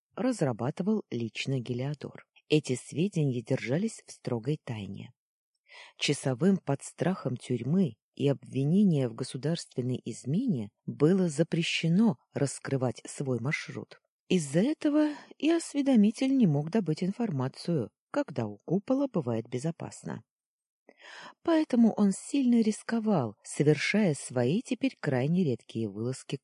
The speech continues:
куполу. Кроме этих сложностей, возникала еще одна. Как передать сведения, если купол не пропускает предметы,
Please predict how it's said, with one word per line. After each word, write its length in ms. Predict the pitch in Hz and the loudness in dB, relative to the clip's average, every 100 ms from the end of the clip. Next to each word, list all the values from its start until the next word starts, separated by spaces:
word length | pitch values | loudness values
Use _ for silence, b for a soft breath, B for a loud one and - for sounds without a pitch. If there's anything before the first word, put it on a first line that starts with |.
| - | -12
куполу. 500 | - - 101 78 - _ _ _ _ _ | -14 -10 -8 -8 -10 _ _ _ _ _
Кроме 340 | 165 156 139 | 2 2 2
этих 400 | - 233 - 143 | 0 -2 -2 -6
сложностей, 840 | - 147 135 117 117 110 - 117 107 b b | -6 -4 -4 -4 -6 -6 -8 -8 -8 b b
возникала 580 | 139 156 147 196 254 247 | 0 0 4 2 2 0
еще 540 | 233 240 - - 135 110 | 0 -2 -4 -4 -4 -6
одна. 420 | 104 - 62 - _ _ _ _ B B B _ | -8 -10 -12 -14 _ _ _ _ B B B _
Как 320 | - 190 147 - | 0 2 2 0
передать 440 | 131 135 147 139 | 0 2 0 0
сведения, 840 | - - 180 262 151 117 110 104 - _ | -4 -6 -4 -2 -4 -4 -6 -8 -14 _
если 560 | 135 139 160 - 117 113 - | -4 0 0 0 -6 -8 -4
купол 440 | 254 262 143 110 B B - | -4 -2 -2 -4 B B -2
не 140 | 156 | 0
пропускает 680 | 165 151 151 - 214 214 - | 0 -2 -6 -4 -2 -2 -4
предметы, 760 | 208 226 214 247 139 - 98 | -4 -2 0 2 0 -2 -10